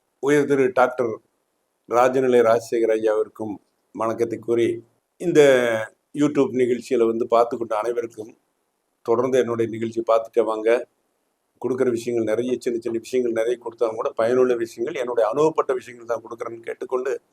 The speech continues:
இன்னைக்கு ஒரு பரிகாரம் ஆரம்பிக்கலாம். பரிகாரம், இது பரிகாரம்ங்கிறது என்ன? நாள் பூரா ஆக்டிவ், எனர்ஜிட்டே, எனர்ஜியாவே இருக்கணும். என்ன பண்றது?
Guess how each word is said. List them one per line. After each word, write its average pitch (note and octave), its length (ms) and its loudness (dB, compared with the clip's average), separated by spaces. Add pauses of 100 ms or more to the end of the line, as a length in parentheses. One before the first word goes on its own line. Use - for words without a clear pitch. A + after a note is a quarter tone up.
(520)
இன்னைக்கு F3+ 360 4
ஒரு F3 240 4
பரிகாரம் B2+ 460 4
ஆரம்பிக்கலாம். G2 680 -8
பரிகாரம், F#2+ 440 -6 (240)
இது C#3+ 240 -8
பரிகாரம்ங்கிறது A#2+ 720 4
என்ன? D2+ 220 -20 (1600)
நாள் C4+ 320 0
பூரா G3+ 180 8
ஆக்டிவ், D#3 420 6
எனர்ஜிட்டே, D3 640 4
எனர்ஜியாவே C#3+ 580 6
இருக்கணும். A#2 340 -4
என்ன B2+ 120 -8
பண்றது? G#2 360 -14